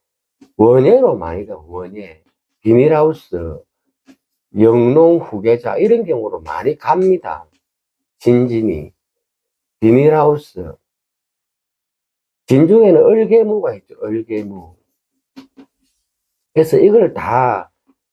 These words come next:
직업군으로 쓰더라는 겁니다. 직업군으로.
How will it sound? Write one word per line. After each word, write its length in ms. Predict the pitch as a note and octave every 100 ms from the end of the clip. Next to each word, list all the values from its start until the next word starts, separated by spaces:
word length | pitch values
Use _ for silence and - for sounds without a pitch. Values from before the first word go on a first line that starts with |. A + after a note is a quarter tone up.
| _ _
직업군으로 760 | - G#3 C#4 C#4 E3+ B2 G2 F2+
쓰더라는 600 | - G#3 G3+ F3 G#2 F2
겁니다. 240 | D#2+ D#2+
직업군으로. 800 | - - B2 - _ A#2 G2+ D#2+